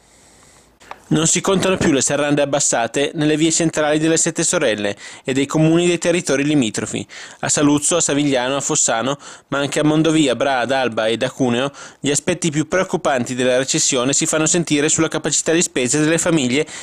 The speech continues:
e dei singoli cittadini, sopravvive soprattutto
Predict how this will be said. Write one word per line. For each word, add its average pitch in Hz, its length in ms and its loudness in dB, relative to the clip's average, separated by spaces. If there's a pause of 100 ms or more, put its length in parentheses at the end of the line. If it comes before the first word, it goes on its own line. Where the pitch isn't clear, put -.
e 156 100 -2
dei 160 120 4
singoli 170 400 2
cittadini, 139 600 0 (300)
sopravvive 160 640 0
soprattutto 147 760 -2